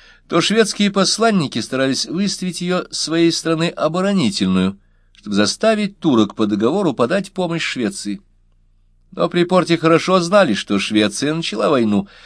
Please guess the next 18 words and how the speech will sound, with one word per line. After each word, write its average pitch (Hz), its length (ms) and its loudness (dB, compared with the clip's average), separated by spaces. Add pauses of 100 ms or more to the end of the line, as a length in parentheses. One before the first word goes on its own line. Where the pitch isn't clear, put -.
(160)
и 104 80 -12
поэтому 101 260 0
легко 110 480 2
было 151 260 2
отговориться 165 600 -2
от - 140 -2
подания 104 480 2
помощи, 98 540 -2 (220)
да 117 140 -4
и 135 120 2
подать 143 480 2
её 104 100 4
было 101 180 2
нельзя 101 640 4 (120)
войском 110 640 2
по 101 100 -12
персидским 107 640 -4
отношениям 110 800 0